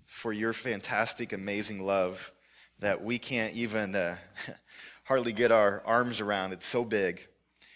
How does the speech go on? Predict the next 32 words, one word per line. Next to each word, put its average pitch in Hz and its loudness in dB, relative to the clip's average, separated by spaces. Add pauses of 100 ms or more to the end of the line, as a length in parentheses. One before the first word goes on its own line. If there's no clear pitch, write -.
(140)
and 101 -4
it's 104 -8
beyond 113 0
how 107 2
we've 107 0
ever 98 0
loved 98 2
other 92 0
people, 87 -6
but 95 -2
we 113 -4
wanna 110 0
love 92 2
like 87 -6
that. 85 -8 (760)
We 107 -10
want 113 -2
you 110 -2
to 107 -2
teach 107 -6
us 95 -4
and 95 -14
change 90 -8
us. 85 -6
And, 82 -14 (800)
and 95 -12
God, 107 6
we 107 -2 (140)
pray 120 2
that 107 2
everyone 113 4
here, 110 0